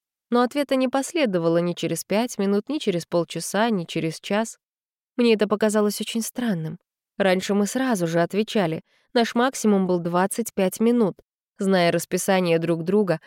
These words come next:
общение происходило в свободное время, так как я терпеть не могла долго ждать ответа, и подруга это принимала. Может, у неё случилось что-то? Я решила позвонить Кристине, и опять никакого ответа,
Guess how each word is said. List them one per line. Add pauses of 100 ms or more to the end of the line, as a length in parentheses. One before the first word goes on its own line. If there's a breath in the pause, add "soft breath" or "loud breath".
(160 soft breath)
общение
происходило
в
свободное
время,
так
как
я
терпеть
не
могла
долго
ждать
ответа,
и
подруга
это
принимала. (540)
Может,
у
неё
случилось
что-то? (640)
Я
решила
позвонить
Кристине, (260)
и
опять
никакого
ответа,